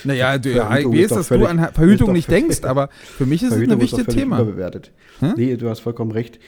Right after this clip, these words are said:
Speaker 2: Das mache ich natürlich, während ich, äh, so Termine mache beim, beim, beim Waxing-Studio oder bei der Pediküre.
Speaker 1: Okay, also in der Woche
Speaker 2: Geh ich zwischendurch
Speaker 1: davor.
Speaker 2: mal zur Drogerie.
Speaker 1: Wird, wird, wird.
Speaker 2: Genau. Ähm,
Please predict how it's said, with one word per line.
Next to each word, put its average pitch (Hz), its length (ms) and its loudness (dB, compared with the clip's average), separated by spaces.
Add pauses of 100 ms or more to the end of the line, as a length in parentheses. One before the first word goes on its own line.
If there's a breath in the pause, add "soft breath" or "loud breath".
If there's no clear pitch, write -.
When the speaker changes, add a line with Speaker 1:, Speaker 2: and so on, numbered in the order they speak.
Speaker 2:
Das - 180 -12
mache 117 160 -6
ich 120 80 -12
natürlich, 117 500 -8
während 117 300 -2
ich, - 260 -16
äh, 110 140 -6
so 98 140 -12
Termine 104 360 -4
mache 98 320 -6
beim, 87 540 -8
beim, 90 220 -8
beim 82 200 -12
Waxing-Studio 101 720 -12
oder 92 140 -10
bei 85 100 -10
der 85 80 -10
Pediküre. - 480 -14
Speaker 1:
Okay, 113 300 0
also 127 200 0
in 139 80 0
der 127 140 2
Woche 120 180 -2
Speaker 2:
Geh 117 60 -2
ich 107 80 0
zwischendurch 104 220 2
Speaker 1:
davor. 92 120 0
Speaker 2:
mal - 20 -2
zur 113 140 -2
Drogerie. 101 380 -2
Speaker 1:
Wird, 110 260 -2
wird, 113 140 -4 (160)
wird. - 120 -20
Speaker 2:
Genau. 104 540 -4 (320 soft breath)
Ähm, 98 400 -6